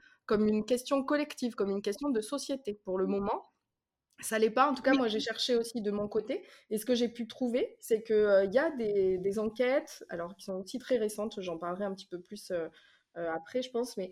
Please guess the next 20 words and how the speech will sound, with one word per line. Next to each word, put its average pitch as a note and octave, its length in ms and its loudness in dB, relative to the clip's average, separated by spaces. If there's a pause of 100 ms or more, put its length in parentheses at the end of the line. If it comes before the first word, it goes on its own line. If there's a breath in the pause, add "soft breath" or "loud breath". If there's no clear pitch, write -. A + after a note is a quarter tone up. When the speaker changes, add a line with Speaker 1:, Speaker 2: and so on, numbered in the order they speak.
(300 soft breath)
Speaker 1:
il G3 60 4
y G#3 40 6
a G#3 40 6
des A#3 200 2
enquêtes, C4 480 4
des G3+ 160 2
choses B3 300 2
qui A#3 100 -8
sont G#3+ 160 -2
menées, B3+ 460 6
des G#3+ 120 2
projets, C4 540 2
en A#3 80 -2
fait, A#3 160 -2
qui - 100 -14
sont A3+ 140 0
menés, A#3 240 4
mais D4+ 140 0
qui - 180 -8
concernent B3 580 0